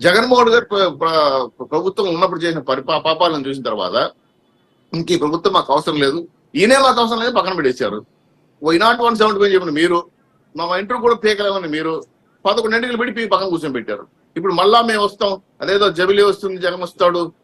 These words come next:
ఇంకోటి చెప్పారండి. ఆ, జ-, ఆ, అలాంటి కథలు చెప్పుకుంటాను. మీరు చెప్పుకోండి, తప్పులేదు. మీ కార్యకర్తలు వెళ్ళిపోతున్నారు, మీ పార్టీ నాయకులు వెళ్ళిపోతున్నారు, ఇంకోటి వెళ్ళిపోతున్నారు, వాళ్ళు కొడగొట్టుకొని వదిలేసి, సబ్సిడీలు చేసి వదిలేసి, ఓటమి కారణం మీద ఎత్తుక్కోవడం వదిలేసి,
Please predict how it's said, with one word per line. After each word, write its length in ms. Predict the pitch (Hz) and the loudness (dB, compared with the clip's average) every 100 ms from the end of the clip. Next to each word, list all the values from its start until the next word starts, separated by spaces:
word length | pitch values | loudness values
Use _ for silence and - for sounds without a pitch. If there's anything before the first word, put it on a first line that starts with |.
| _ | _
ఇంకోటి 260 | 170 185 180 | -2 0 2
చెప్పారండి. 680 | 170 170 160 143 120 113 101 120 | 0 0 -2 -2 -6 -10 -8 -4
ఆ, 120 | 123 | -2
జ-, 440 | 120 123 113 - 123 | -2 -6 -10 -10 -6
ఆ, 280 | 117 113 110 _ _ _ _ - | -4 -6 -8 _ _ _ _ 0
అలాంటి 340 | 151 185 185 | 2 4 2
కథలు 320 | - 160 208 | 0 -2 2
చెప్పుకుంటాను. 440 | 190 170 175 160 127 | 0 0 0 0 0
మీరు 340 | 113 117 180 - | -4 -4 -4 -4
చెప్పుకోండి, 320 | 226 269 254 | -2 0 2
తప్పులేదు. 400 | 214 - 233 151 - | 0 2 0 0 -4
మీ 100 | 123 | -4
కార్యకర్తలు 480 | 131 151 170 - 170 | -2 0 -2 -2 -2
వెళ్ళిపోతున్నారు, 500 | 170 170 160 165 165 | 0 0 0 -4 -6
మీ 80 | |
పార్టీ 260 | 160 165 170 | -4 -4 -4
నాయకులు 260 | 170 160 160 | -4 -4 -4
వెళ్ళిపోతున్నారు, 480 | 165 160 156 160 160 | -2 -2 0 -2 -2
ఇంకోటి 260 | 165 165 | -4 0
వెళ్ళిపోతున్నారు, 440 | 170 170 165 165 151 _ _ 123 | 0 0 0 0 0 _ _ -6
వాళ్ళు 140 | 120 | -4
కొడగొట్టుకొని 540 | 135 190 208 226 202 | 0 0 2 2 2
వదిలేసి, 400 | 196 185 147 135 | 2 2 0 -4
సబ్సిడీలు 400 | 139 170 196 208 | -6 -6 -4 0
చేసి 140 | 208 190 | 2 2
వదిలేసి, 440 | 175 147 156 170 | 0 -2 -2 -6
ఓటమి 440 | 139 147 175 190 160 | -2 -2 -2 -4 -4
కారణం 300 | 170 185 202 | -4 -2 -2
మీద 140 | 196 | -2
ఎత్తుక్కోవడం 440 | 175 180 196 180 | -2 -2 0 2
వదిలేసి, 340 | 170 160 135 | 2 2 0